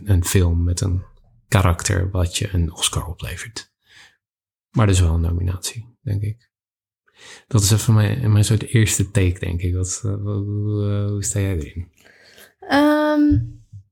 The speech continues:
Speaker 2: ik, eh, ik ben het wel met je eens dat, ehm, ehm, dat het een soort lekker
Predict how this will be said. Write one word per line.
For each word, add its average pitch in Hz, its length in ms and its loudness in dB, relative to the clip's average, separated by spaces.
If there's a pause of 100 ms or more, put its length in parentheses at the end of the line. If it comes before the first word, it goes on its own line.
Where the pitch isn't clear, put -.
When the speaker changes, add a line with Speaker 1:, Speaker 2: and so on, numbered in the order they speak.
(880)
Speaker 2:
ik, 254 340 -2
eh, 226 600 4 (220)
ik 220 200 -2
ben 240 180 4
het 233 100 4
wel 240 260 4
met 240 240 4
je 233 100 0
eens 226 720 2 (220)
dat, - 600 -2
ehm, 202 760 4 (1400)
ehm, 202 720 0 (440)
dat - 220 -2
het - 360 -4
een 214 80 -4
soort 202 280 -4
lekker 202 840 2